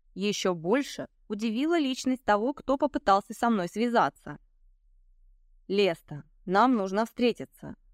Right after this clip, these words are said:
произнес Шейтар, когда я начертила в воздухе магическую руну, отвечая на вызов. «Приходи завтра ко мне». «Шейтар,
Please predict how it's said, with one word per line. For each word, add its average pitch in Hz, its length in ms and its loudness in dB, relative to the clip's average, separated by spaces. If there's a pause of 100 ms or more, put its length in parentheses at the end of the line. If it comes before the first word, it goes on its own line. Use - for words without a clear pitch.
(600)
произнес 170 560 -2
Шейтар, 208 640 -2 (240)
когда 190 300 0
я 190 60 2
начертила 233 600 0
в 254 60 -6
воздухе 220 460 -2
магическую 233 640 -2
руну, 185 280 -2
отвечая 175 540 -4
на 208 140 2
вызов. 202 340 -4 (840)
«Приходи 220 440 2
завтра 175 320 -4
ко 208 140 0
мне». 190 280 0 (1500)
«Шейтар, 175 680 -4